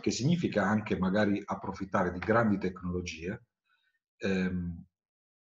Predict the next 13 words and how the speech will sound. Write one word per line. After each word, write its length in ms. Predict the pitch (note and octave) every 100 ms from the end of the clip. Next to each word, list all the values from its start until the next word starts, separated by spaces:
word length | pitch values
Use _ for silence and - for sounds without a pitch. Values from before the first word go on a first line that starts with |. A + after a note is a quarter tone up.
| - _ _ _ _ _ _
però 400 | - D#3+ E3+ -
per 140 | - B2
cercare 380 | D#3+ - A#2+ C3+
di 60 |
ottenere 360 | C3+ C3+ B2 C#3
un 100 | B2+
gusto 440 | A2 A2+ - B2+
il 200 | A#2 G2+
più 160 | - C#3+
passabile 720 | - - - B2 A#2 A2 G2+
possibile. 560 | F#2+ - D3+ G#2 F2+ F2+
Quindi 260 | B2 G2+
magari 420 | G2+ A2+ G#2+ F#2+